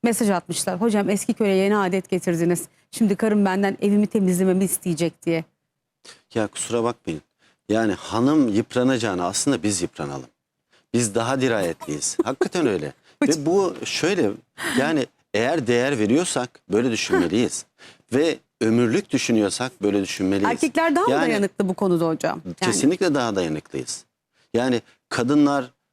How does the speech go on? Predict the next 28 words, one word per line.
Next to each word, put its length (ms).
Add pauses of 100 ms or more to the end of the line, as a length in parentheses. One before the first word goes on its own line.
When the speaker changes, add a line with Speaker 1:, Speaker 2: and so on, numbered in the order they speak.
Speaker 2:
romatoid 440
artrit 380
fazladır 480
kadınlarda, 800 (180)
fibromiyalji 680
fazladır, 600
bel 140
fıtığı 360
fazladır, 560 (340)
diz 180
kireçlenmesi 680
fazladır. 600
Erkeklerde 640
diz 160
kireçlenmesi 600
daha 160
az 200
oluyor. 320 (600)
Bel 140
fıtığı 380
daha 260
az 160
oluyor. 320 (280)
Olmuyor 520
değil. 200 (680)
Yani 260 (220)
ama 400 (220)
kilo 400